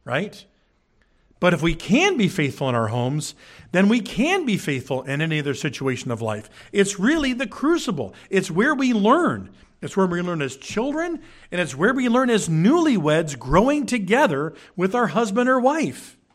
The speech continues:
This God-ordained partnership is designed for each one in the marriage to thrive because they committed to live with one another and for one another.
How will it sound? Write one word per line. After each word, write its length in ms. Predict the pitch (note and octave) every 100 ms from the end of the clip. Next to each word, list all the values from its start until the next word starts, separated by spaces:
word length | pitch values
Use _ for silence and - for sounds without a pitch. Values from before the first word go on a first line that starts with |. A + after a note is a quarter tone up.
| _ _ _ _ _ _ _ _ _ _ _ _ _ _ _ _ _ _ _ _ _ _ _ - - _ -
This 220 | D#3+ D#3
God-ordained 800 | A#2+ C#3+ A3+ C4 A#3 G3+ G#3+ G3+
partnership 580 | - C4 A3 F3 F3+ D3
is 140 | C3+
designed 400 | B2 D3 F#3+ F#3+
for 160 | D#3 -
each 420 | E3 C#4 - -
one 380 | G3 C#3+ C3+ D3+ -
in 240 | D#3 G3+ D4+
the 80 | D4+
marriage 440 | D#3 B2 C3+ -
to 120 | -
thrive 1000 | D#3 - F#3 A#3+ D4+ D3 G#2 F#2+ - - _ _ _ _ _ _ _ _ _ _ _ _ _
because 320 | A#2+ D#3+ C#3+
they 120 | C#3+
committed 500 | - A#2+ D#3+ A#3+ B3
to 140 | - D#3+
live 340 | E3 C3+ G#2+
with 300 | - D4 -
one 160 | D3+ C#3
another 400 | B2+ A#2+ B2+ C#3+ C#3
and 240 | C3 B2+
for 540 | - - G3 D3 G#2+ -
one 140 | B2
another. 480 | G#2+ G2 F#2 F#2